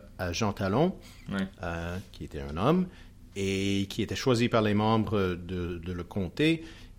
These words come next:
Speaker 1: Et lui, il a claqué la porte de, du parti à cause de cette décision-là. Euh,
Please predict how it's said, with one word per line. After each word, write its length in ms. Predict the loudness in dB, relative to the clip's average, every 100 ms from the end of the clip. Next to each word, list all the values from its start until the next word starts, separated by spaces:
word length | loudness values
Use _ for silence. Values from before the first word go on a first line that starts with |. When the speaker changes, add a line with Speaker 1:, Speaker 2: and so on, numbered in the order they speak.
| -2
Speaker 1:
Et 240 | 2 2 2
lui, 380 | 2 6 8 10
il 80 | 8
a 80 | 6
claqué 340 | 6 4 6
la 100 | 4
porte 280 | 8 6 6 -6
de, 380 | -2 2 4
du 140 | 2 2
parti 560 | 0 0 4 6 6 2
à 80 |
cause 380 | 2 4 4 2
de 80 | -4
cette 240 | -2 -2
décision-là. 560 | 0 -2 -2 -4 -4 -6 -10 -16 -16 -16 -8 0
Euh, 300 | 2 4